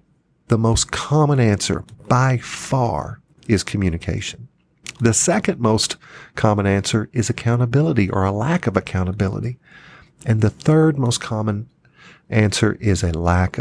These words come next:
of trust. All of these are derivatives of poor psychological safety, because when an employee feels safe communicating with others, they are more likely to provide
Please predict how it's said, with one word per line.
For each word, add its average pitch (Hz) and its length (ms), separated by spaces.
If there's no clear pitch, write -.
of 87 260
trust. - 640
All 147 540
of 120 80
these 117 320
are 107 220
derivatives 98 1000
of 87 260
poor 98 420
psychological - 840
safety, - 540
because 117 340
when 113 120
an 104 100
employee 135 520
feels 127 560
safe 101 760
communicating 104 640
with 95 140
others, 90 360
they 98 160
are 87 100
more 98 420
likely 101 540
to - 160
provide 90 520